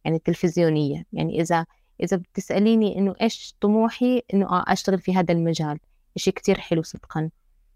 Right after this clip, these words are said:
ولكن أي فرصة ممكن تيجيني أطبق فيها الإشي اللي تعلمته بزمالة ميت وات على أرض الواقع، أنا ما رح أمانع إني أشتغلها أبدًا يعني.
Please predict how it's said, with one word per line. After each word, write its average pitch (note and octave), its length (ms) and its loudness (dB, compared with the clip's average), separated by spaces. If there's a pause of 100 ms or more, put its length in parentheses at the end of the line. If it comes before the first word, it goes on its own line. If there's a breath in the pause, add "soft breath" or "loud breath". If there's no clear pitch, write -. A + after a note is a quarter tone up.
(260)
ولكن G3 640 2 (400)
أي B3 160 4
فرصة F#3+ 440 -2
ممكن G#3 360 0
تيجيني F3+ 800 0 (400)
أطبق G3+ 440 2 (120)
فيها E3+ 420 0
الإشي F#3 340 0
اللي F3 80 0
تعلمته G3+ 460 0
بزمالة F#3+ 460 0 (120)
ميت G3+ 320 0
وات F3+ 280 -2 (180)
على F3+ 240 0 (100)
أرض G3+ 180 0
الواقع، G3+ 560 0 (420)
أنا G3 120 4
ما G3+ 140 4
رح - 340 -6
أمانع G3 360 2
إني F3 220 -2
أشتغلها E3 540 -2
أبدًا F3 240 0
يعني. D3+ 340 -6